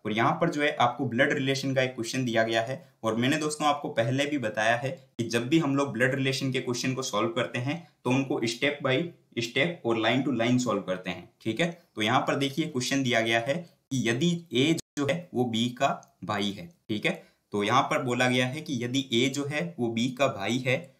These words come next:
बी जो है वो सी का पिता है और डी जो है वो ए की पत्नी है। ठीक है, तो आपको ये बताना है कि डी का जो है सी से किस प्रकार से रिलेशन है, ये बताना है। ठीक है, तो चलिए यहाँ पर हम लोग जो है सबसे पहले इसका फिगर बना लेते हैं कि किस टाइप का फिगर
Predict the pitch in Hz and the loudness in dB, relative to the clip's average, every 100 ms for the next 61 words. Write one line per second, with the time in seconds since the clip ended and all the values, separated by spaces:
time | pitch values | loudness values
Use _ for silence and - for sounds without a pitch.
0 | _ - 131 190 170 165 135 139 - 117 | _ -2 2 2 2 2 2 0 -2 -2
1 | - 117 131 127 - 113 127 131 143 151 | 0 0 0 0 -2 -2 2 2 2 -4
2 | - _ 107 107 127 170 160 139 139 - | -10 _ 0 2 2 2 0 0 0 -2
3 | 120 127 117 123 127 139 - - 107 117 | -2 -2 2 0 0 -6 -6 -2 0 0
4 | 104 98 85 - _ 117 113 170 - _ | -2 -4 -12 -16 _ -2 0 -2 -4 _
5 | _ _ _ _ _ _ 139 135 135 135 | _ _ _ _ _ _ 2 4 4 0
6 | 123 127 113 120 123 123 143 139 123 117 | 2 0 0 0 0 -2 -4 -4 -2 -2
7 | 135 147 127 127 127 113 123 123 127 - | 0 0 2 0 0 -4 -4 -2 -4 -4
8 | 127 - 110 110 110 113 101 104 104 - | -8 -6 -2 2 2 0 -4 -2 -2 -2
9 | 117 117 92 - - 107 95 92 90 92 | -4 -4 -6 -12 -6 -2 -2 0 -2 -4
10 | 87 87 _ - 104 165 180 - _ - | -8 -16 _ -6 -4 -2 -6 -8 _ -8
11 | 95 95 131 151 147 127 123 131 131 127 | -6 0 0 2 2 0 0 0 2 0
12 | 131 131 131 - 117 - 143 123 120 127 | -2 -2 -4 -2 -4 -4 -6 -4 -2 -2
13 | - 113 123 117 95 117 120 117 120 117 | -4 -4 -4 -4 -4 -4 -2 0 0 0
14 | 123 120 - - - 131 - 117 - 123 | -4 -6 -8 -10 -4 -2 0 -2 -2 -4
15 | 98 113 | -2 -2